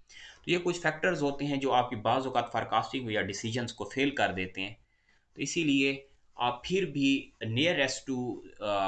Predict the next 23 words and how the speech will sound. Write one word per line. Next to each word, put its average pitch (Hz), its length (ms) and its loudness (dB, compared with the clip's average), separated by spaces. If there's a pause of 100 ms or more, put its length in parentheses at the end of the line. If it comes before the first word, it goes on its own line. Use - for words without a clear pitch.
(720)
अ, 101 160 -2
for 107 240 -2
example, 107 480 -2 (320)
your 101 300 -2
estimate 120 760 -2 (320)
या 104 140 0
फोरकास्ट 113 760 0 (1040)
आप, 101 340 2
अ, 95 400 0
फंक्शन 117 440 -2
करते 113 320 -4
हो 101 460 -6 (380)
या 101 80 -4
सर्वाइव 113 460 4
करते 107 380 -2
हो, 120 360 -6 (100)
सर्वाइव 117 280 0
कर 127 200 2
जाते 123 340 4
हो, 151 200 -4 (340)
तो 156 80 0 (200)
वो 165 500 4
लेकिन 143 460 0